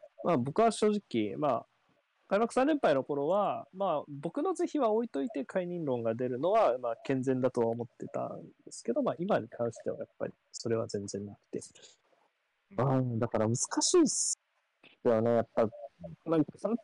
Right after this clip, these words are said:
Speaker 1: 督に何を求めるかっていう定義付けは結構難しくて、僕は今のチームの雰囲気は、あの、本当アルテタの努力の賜物だと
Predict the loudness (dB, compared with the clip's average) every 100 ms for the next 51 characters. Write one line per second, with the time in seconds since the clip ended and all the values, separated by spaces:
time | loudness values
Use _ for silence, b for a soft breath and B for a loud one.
0 | -8 0 2 4 2 -4 -6 -6 0 2
1 | 2 0 -4 -2 0 -2 -4 -10 -10 _
2 | _ _ _ -8 -6 -6 -8 -10 _ _
3 | _ -8 -8 -12 -8 -8 -6 -8 -8 -16
4 | -20 _ _ -6 -2 0 -2 -8 -10 -8
5 | -10 -14 -10 2 2 4 4 6 6 6
6 | 4 4 2 2 0 0 2 4 6 4
7 | 2 -4 -2 -2 -2 -2 -2 -4 -6 _
8 | -4 0 0 -2 -4 -2 -2 0 -2 -2
9 | -6 -6 -2 0 0 0 0 -2